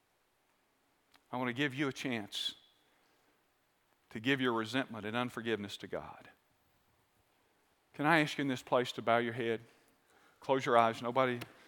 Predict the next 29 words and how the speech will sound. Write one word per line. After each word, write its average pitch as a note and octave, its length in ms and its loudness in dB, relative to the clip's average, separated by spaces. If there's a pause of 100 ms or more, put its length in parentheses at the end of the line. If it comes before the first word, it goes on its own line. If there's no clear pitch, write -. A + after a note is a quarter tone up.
(300)
is B2+ 180 -4
looking C3+ 300 0
about A2 280 6
in A2 80 -2
this G#2 180 -6
place. - 500 -8 (2750)
Now, C3+ 100 0
some G#3 220 10
of F#3 120 8
you, D#3+ 560 6 (2250)
I D3+ 160 8 (160)
would C3 120 -2
think C3+ 220 0
at B2 80 -6 (240)
some D3 220 -2
point B2+ 280 0
most C#3+ 320 2
of G#2+ 120 2
us G#2 460 -2 (1400)
have A#2 220 0
battled B2 380 8
with G#2 100 -8
some A2 220 -6
of G#2 80 -6
these G#2 200 -6
things. - 420 -14 (920)
Some G3+ 220 8
of F#3+ 140 8
you, D#3 400 8